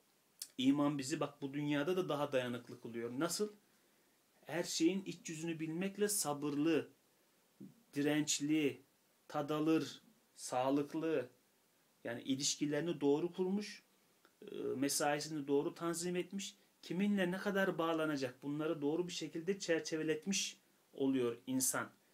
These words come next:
Eğer imanla hareket ederse, dünyadaki sağlıkta imanda yani en büyük iş bu. Elbette bugün mesela devletimizin başardığı şeyler bizi sevindiriyor. Savunma sanayinde olsun veya işte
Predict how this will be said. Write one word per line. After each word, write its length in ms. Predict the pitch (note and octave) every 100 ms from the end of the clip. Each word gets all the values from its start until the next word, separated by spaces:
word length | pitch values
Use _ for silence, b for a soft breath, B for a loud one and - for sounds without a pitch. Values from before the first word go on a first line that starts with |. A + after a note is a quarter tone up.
| b -
Eğer 340 | C#3 C3 C3 -
imanla 500 | C#3 C#3 C#3 C3 B2+
hareket 300 | B2+ D3 C#3
ederse, 520 | B2+ C3+ B2+ - G#2+ b b b -
dünyadaki 520 | C#3+ D3+ D#3+ D#3+ E3
sağlıkta 800 | F#3+ E3 C#3+ B2+ - - G3 - _ -
imanda 520 | D3 D3 D3+ D3+ D#3+
yani 280 | B2+ A#2+ A#2
en 320 | - F#3 F3+
büyük 240 | D3 B2+
iş 240 | - - -
bu. 160 | G#2+ _ _ _ _ _ _ _ _ _ _ _ _ _ -
Elbette 480 | F#3+ E3+ D#3 C#3+
bugün 240 | C#3 C#3+ C#3
mesela 500 | C3+ C3+ A#2+ A2+ B2+
devletimizin 640 | C3 B2 B2 B2+ A#2+ B2
başardığı 460 | C3 - B2+ A#2+ B2
şeyler 420 | - B2+ B2 B2
bizi 340 | B2 - B2 - b b b -
sevindiriyor. 920 | - C3 B2+ C3 B2+ B2 A#2 A2+ A#2
Savunma 440 | - B2 A#2+ A#2+
sanayinde 600 | A#2 B2 A#2+ A#2 A#2 A#2
olsun 420 | A#2 A#2 - A#2
veya 220 | A#2 A2+ A2+
işte 340 | - A#2+